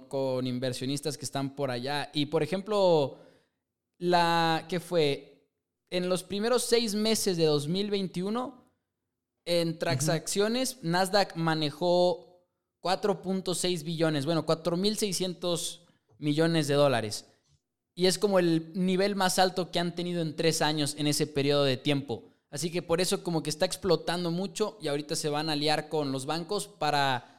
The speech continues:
Speaker 1: hacerlo una empresa separada, pues, Nasdaq Private Market.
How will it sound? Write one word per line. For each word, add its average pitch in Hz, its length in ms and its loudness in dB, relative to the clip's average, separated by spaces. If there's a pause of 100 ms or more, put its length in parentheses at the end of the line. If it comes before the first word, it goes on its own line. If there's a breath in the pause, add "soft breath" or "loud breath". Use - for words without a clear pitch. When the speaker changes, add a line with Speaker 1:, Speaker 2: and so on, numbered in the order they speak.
(160 loud breath)
Speaker 1:
hacerlo 151 420 0
una 151 160 0
empresa 143 420 -4
separada, 120 680 -4
pues, 107 240 -8
Nasdaq 127 540 0 (340 soft breath)
Private 123 400 0
Market. 107 480 -8